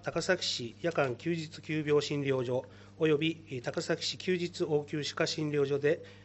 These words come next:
所在は両施設とも高崎市高松町五番地の二十八でございます。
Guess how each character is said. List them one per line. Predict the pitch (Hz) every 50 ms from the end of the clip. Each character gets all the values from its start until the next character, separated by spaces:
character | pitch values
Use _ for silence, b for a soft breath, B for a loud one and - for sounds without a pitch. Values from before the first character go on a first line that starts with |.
| B
所 | - - 156
在 | 147 160 156 151
は | 147 165 170 175 165
両 | 143 147 147 143
施 | -
設 | - 135 123 -
と | 135 131
も | 147 175 185 180 -
高 | - 135 - 143
崎 | - 151 135 -
市 | -
高 | - 131 117 - 139
松 | 143 139 - -
町 | - - 131 127
五 | 120 117 123
番 | 143 160 160
地 | 156 - -
の | 151 160 156
二 | 160 160
十 | 131 123 117
八 | 107 123 - 185 170
で | 151
ご | 131 127
ざ | 104 104
い | 104
ま | 107 113
す。 | 120 - - -